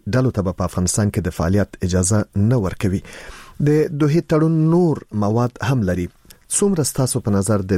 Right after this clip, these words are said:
دوحې تړون د طالبانو له لوري، آ،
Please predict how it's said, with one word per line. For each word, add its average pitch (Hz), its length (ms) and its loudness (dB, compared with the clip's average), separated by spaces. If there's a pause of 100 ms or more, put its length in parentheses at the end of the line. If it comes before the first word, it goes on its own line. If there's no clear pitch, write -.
دوحې 95 280 2 (160)
تړون 98 320 2 (420)
د 107 120 2
طالبانو 104 580 0
له 98 140 4
لوري، 95 520 2 (300)
آ، 87 40 -2